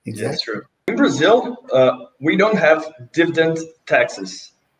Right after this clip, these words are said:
Speaker 2: Uh, we have, like, thirty-four percent, thirty-four percent corporate taxes.
Speaker 1: Mm-hmm.
Speaker 2: And, uh, when we look to most developed countries, they tax dividends. Uh, and
Speaker 1: What about capital gains?
Speaker 2: after the, the tax act in the United States, like, it, it's the corporate
Speaker 1: No,
Speaker 2: tax
Speaker 1: but, but
Speaker 2: never
Speaker 1: what about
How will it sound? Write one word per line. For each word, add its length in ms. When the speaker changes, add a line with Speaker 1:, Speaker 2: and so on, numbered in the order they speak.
Speaker 2:
Uh, 420
we 260
have, 220
like, 220
thirty-four 480
percent, 520
thirty-four 420
percent 480
corporate 380
taxes. 580
Speaker 1:
Mm-hmm. 180
Speaker 2:
And, 160
uh, 80
when 200
we 100
look 160
to 320
most 340
developed 460
countries, 480
they 220
tax 360
dividends. 600
Uh, 640
and 280
Speaker 1:
What 80
about 140
capital 300
gains? 360
Speaker 2:
after 300
the, 260
the 80
tax 340
act 420
in 120
the 140
United 400
States, 340
like, 220
it, 280
it's 280
the 160
corporate 340
Speaker 1:
No, 80
Speaker 2:
tax 200
Speaker 1:
but, 20
but 80
Speaker 2:
never 100
Speaker 1:
what 160
about 180